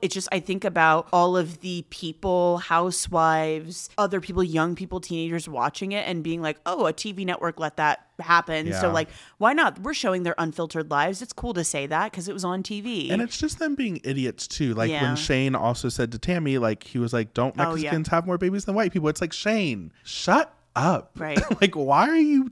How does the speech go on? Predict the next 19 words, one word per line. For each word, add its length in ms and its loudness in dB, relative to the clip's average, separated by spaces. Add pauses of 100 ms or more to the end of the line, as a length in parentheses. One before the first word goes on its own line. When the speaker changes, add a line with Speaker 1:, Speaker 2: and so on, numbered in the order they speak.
Speaker 2:
talking? 920 -2
Speaker 1:
Also, 420 0
yes. 460 2
And 120 2
also, 400 0
I 100 -2
was 140 -2
sad 240 2
that, 160 -4
Ta-, 200 -6
'cause 140 -6
Tammy 360 -2
is, 280 -4
she 220 -6
said 220 -6
she's 180 -8
half 280 -6
Mexican, 580 -8
right? 280 -6